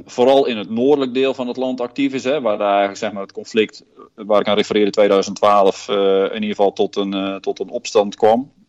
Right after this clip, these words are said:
Eh, dat is twee. Drie, we hier echt te maken hebben met een functionerende overheid en functionerende veiligheidsinstituties. Hè. De, de Malinese regering en de Malian Armed Forces, die doen echt, eh,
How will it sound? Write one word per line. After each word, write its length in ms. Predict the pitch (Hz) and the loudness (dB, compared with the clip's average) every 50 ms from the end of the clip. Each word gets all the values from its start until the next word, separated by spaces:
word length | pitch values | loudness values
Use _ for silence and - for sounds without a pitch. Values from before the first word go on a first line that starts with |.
| _ _ _ | _ _ _
Eh, 800 | - 98 98 98 98 98 95 95 98 95 98 95 95 95 92 - - - _ _ _ _ _ _ _ _ _ | -10 -6 -4 -4 -2 -2 0 0 0 0 0 0 0 -2 -4 -6 -8 -12 _ _ _ _ _ _ _ _ _
dat 200 | - 107 98 - | 0 0 2 2
is 120 | 98 - - | 0 -2 0
twee. 520 | - - 95 95 101 127 90 - - _ _ _ _ _ - - - - - - - - - - - - - _ _ _ - | 2 4 6 6 6 4 2 -2 -8 _ _ _ _ _ -20 -20 -20 -20 -20 -20 -20 -20 -20 -20 -20 -20 -20 _ _ _ -12
Drie, 680 | - - 117 147 170 156 135 113 92 - - - - - - - - | -6 0 2 4 6 6 4 4 2 -2 -12 -16 -18 -20 -20 -20 -12
we 180 | - 127 120 131 | -4 0 2 4
hier 200 | 135 135 139 143 | 6 4 4 4
echt 180 | 160 151 - | 2 0 0
te 80 | - 131 | -2 -2
maken 300 | 131 127 120 110 113 120 | 0 0 0 0 0 -2
hebben 220 | 113 110 113 110 | -4 -4 -6 -8
met 100 | 104 104 | -8 -10
een 80 | 104 98 | -10 -12
functionerende 760 | - - - 160 156 - - 127 120 120 113 101 101 101 - | -12 -8 -8 -8 -8 -8 -8 -6 -4 -2 -4 -4 -4 -4 -4
overheid 420 | 127 123 110 120 110 104 98 - | -4 -4 -4 -4 -4 -4 -6 -6
en 120 | 101 107 | -10 -16
functionerende 800 | - - - 151 151 147 - 120 113 107 107 104 92 92 98 95 | -12 -8 -6 -6 -6 -6 -6 -6 -4 0 0 0 0 0 -4 -4
veiligheidsinstituties. 1200 | - - 101 104 117 123 - 127 - 127 131 - - 120 - 131 135 - - 170 185 214 220 - - | -2 0 0 0 0 -2 -4 -4 -2 -2 -4 -2 -2 0 2 2 2 2 -2 -4 -4 -4 -4 -2 -2
Hè. 220 | 120 139 160 143 | 0 0 0 -2
De, 280 | 110 101 101 95 98 107 95 | -2 -4 -4 -4 -4 -2 2
de 440 | 101 101 98 98 95 95 95 95 92 95 95 85 | 4 4 6 6 6 6 6 4 2 0 -6 -4
Malinese 480 | - 107 101 98 104 104 107 104 - 107 | 0 4 4 4 4 2 -2 -2 0 0
regering 480 | 101 101 - 113 117 110 104 104 98 95 | 0 0 2 4 6 6 4 4 0 -4
en 120 | 90 101 | -8 -8
de 80 | 101 101 | -4 0
Malian 360 | 104 107 104 104 101 98 98 | 4 4 4 4 2 0 -2
Armed 260 | - 104 101 98 - | -2 -2 -2 -2 -2
Forces, 440 | - 135 123 113 - - 104 98 - | 0 0 0 0 0 -4 -10 -12 -14
die 240 | 101 104 104 104 101 | -10 -8 -6 -4 -4
doen 140 | 107 107 | -4 -2
echt, 280 | 110 113 110 - - - | -2 -2 -2 -2 0 0
eh, 480 | 107 104 101 104 101 101 101 98 98 | 2 4 4 4 4 4 4 4 2